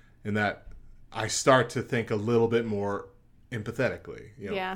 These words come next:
Speaker 1: and think, well, maybe something's going on with them that they couldn't focus. You know, maybe they have something on their mind that they're not wanting to share,
Speaker 2: Mm-hmm.
Speaker 1: kind of thing,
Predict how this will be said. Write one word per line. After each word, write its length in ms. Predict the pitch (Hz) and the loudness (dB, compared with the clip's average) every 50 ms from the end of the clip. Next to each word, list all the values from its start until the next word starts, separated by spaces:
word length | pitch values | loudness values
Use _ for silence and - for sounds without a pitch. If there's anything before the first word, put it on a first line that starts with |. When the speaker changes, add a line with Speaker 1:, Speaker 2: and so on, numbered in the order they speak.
| - - | -10 -6
Speaker 1:
and 400 | - 131 120 117 110 107 104 104 | -2 0 0 0 0 -2 -4 -6
think, 260 | - 120 110 104 104 - _ _ _ _ _ _ _ _ _ _ _ _ _ _ - | -6 -6 -6 -6 -8 -12 _ _ _ _ _ _ _ _ _ _ _ _ _ _ -8
well, 80 | 117 | -2
maybe 180 | 120 127 131 131 | 0 2 2 2
something's 360 | 131 - 139 127 123 107 101 | 2 0 0 0 0 -2 0
going 180 | 110 113 110 107 | 0 0 0 0
on 140 | 101 98 92 | -4 -6 -6
with 120 | 90 87 90 | -10 -8 -6
them 280 | 113 117 117 101 90 90 | -6 -4 -4 -6 -6 -10
that 120 | 87 87 | -12 -10
they 120 | - 101 95 | -10 -10 -10
couldn't 400 | - - 110 101 90 90 80 - - | -8 -8 -10 -8 -8 -10 -14 -16 -20
focus. 640 | - - - 127 131 131 - - - - - - - - - _ _ _ _ _ _ _ - - _ _ _ _ - | -16 -8 -6 -6 -6 -6 -10 -14 -16 -16 -18 -18 -20 -20 -20 _ _ _ _ _ _ _ -20 -20 _ _ _ _ -14
You 80 | - 90 | -10 -10
know, 180 | 85 85 85 87 - _ - | -10 -10 -12 -14 -16 _ -4
maybe 240 | 110 123 123 120 | -4 -2 -2 -2
they 160 | 104 107 117 113 | -2 0 0 0
have 160 | 117 113 110 | 0 -2 -4
something 300 | - 120 107 101 107 101 | -4 -8 -6 -6 -6 -6
on 100 | 98 95 | -6 -6
their 160 | 101 104 110 | -4 -4 -4
mind 320 | 107 101 95 92 92 90 90 92 | -4 -4 -6 -6 -8 -8 -10 -10
that 100 | - - | -10 -8
they're 160 | 104 98 95 | -8 -8 -8
not 340 | 92 92 90 87 - - 95 | -6 -6 -8 -8 -8 -10 -10
wanting 380 | 98 98 98 95 90 90 85 | -8 -8 -6 -6 -8 -10 -10
to 80 | 82 80 | -12 -14
share, 540 | - - - 104 98 87 73 69 60 57 - | -12 -8 -6 -6 -6 -6 -8 -10 -12 -12 -8
Speaker 2:
Mm-hmm. 360 | - 220 214 208 - - - 110 | -6 -4 -4 -4 -4 -6 -6 -6
Speaker 1:
kind 180 | - 98 90 | -6 -8 -8
of 100 | 87 85 | -8 -10
thing, 360 | - 90 78 78 80 82 82 | -12 -12 -12 -12 -14 -16 -18